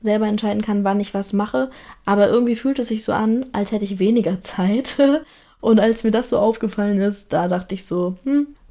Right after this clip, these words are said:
da müssen wir mal eventuell ein paar Verbesserungen durchführen.“ Und das waren, wie gesagt, meine Learnings, die ich in der Zeit hatte und meine Tipps, die geholfen haben, dass ich jetzt wieder so ein bisschen mehr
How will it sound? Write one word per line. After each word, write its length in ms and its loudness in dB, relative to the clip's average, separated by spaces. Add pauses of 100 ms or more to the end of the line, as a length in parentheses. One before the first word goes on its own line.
da 280 4
müssen 400 2
wir 160 0
mal 320 0
eventuell 880 0
ein 320 -2
paar 500 -2
Verbesserungen 720 -2
durchführen.“ 760 -2 (300)
Und 420 0
das 220 -2
waren, 220 0
wie 80 -2
gesagt, 400 -4
meine 260 0
Learnings, 640 -2
die 120 -2
ich 120 -4
in 80 -4
der 100 -4
Zeit 300 -6
hatte 400 -4 (480)
und 420 -2
meine 320 -4
Tipps, 320 -6
die 120 -6
geholfen 440 -4
haben, 260 -4
dass 200 -8
ich 80 -6
jetzt 160 -6
wieder 100 -2
so 80 -4
ein 80 -2
bisschen 320 -4
mehr 280 -2